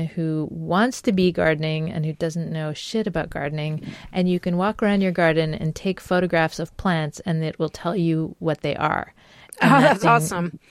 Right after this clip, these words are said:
Speaker 1: blew my mind. And I walked around and took all these pictures and then wrote down what they all were during my two-week free trial.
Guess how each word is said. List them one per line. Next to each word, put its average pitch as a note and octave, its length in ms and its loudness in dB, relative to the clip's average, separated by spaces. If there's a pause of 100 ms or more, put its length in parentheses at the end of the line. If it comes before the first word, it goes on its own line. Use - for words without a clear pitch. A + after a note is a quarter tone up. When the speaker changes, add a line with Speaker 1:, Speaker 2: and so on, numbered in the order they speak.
(120)
Speaker 1:
blew G3 320 8
my E3+ 160 4
mind. D#3+ 560 0 (100)
And E3+ 220 2
I D#3 100 2
walked D#3 340 0
around D#3 220 0
and D#3+ 100 -6
took - 160 -6
all D#3+ 120 0
these D#3+ 120 -2
pictures D#3 300 -6
and D#3 100 -8
then D#3+ 120 -8
wrote E3 160 -8
down D#3+ 160 -6
what - 120 -8
they - 80 -8
all - 140 -6
were - 240 -6 (100)
during - 240 -6
my - 120 -8
two-week F#3 320 -8
free - 160 -8
trial. F3+ 380 -10